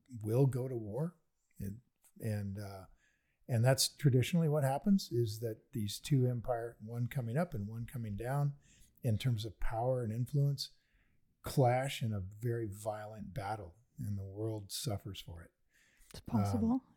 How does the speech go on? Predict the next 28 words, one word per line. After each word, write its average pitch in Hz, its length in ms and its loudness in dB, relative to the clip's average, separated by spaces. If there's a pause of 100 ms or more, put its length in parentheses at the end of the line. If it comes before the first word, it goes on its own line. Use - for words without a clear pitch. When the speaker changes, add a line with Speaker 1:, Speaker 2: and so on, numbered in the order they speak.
Speaker 2:
yeah. 208 180 0 (500)
Speaker 1:
Yep. 135 300 2
So - 160 -6
that's 127 200 -4
one 131 200 4
way 120 100 2
it 107 140 -4
could 101 140 -16
go. 113 280 -4
And 131 100 2
then 131 120 4
the 131 80 0
other 175 180 8
way 147 160 8
it 113 80 0
could 110 160 -4
go 113 240 -4
is 127 200 -2
that 120 260 -2 (840)
the 123 140 4
power 123 440 2
that 113 180 -2
is 101 160 -4
declining 131 920 0 (640)
recognizes 117 880 0
the 113 80 -8
power 104 360 -4
that's - 300 -10